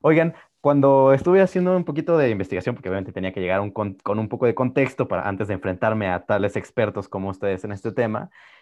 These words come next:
por ahí había una palabrita que se repetía mucho y que no entendí bien cómo funcionaba,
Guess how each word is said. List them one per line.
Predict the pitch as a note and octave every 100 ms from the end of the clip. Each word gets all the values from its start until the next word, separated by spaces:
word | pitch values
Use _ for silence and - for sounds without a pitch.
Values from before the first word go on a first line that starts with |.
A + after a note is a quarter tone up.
| _
por | - D3
ahí | E3+
había | E3+ F3+
una | F3+ F#3 F#3
palabrita | B2+ A#2+ B2 B2+ A2+
que | G#2
se | G2+
repetía | G#2 G2+ - A2+
mucho | G#2+ G2+ B2+
y | G#2
que | G2+
no | A2
entendí | A2+ A#2+ A2 A2
bien | G#2+ G#2+
cómo | A2 G#2
funcionaba, | - F2+ F#2+ F2+ E2+ E2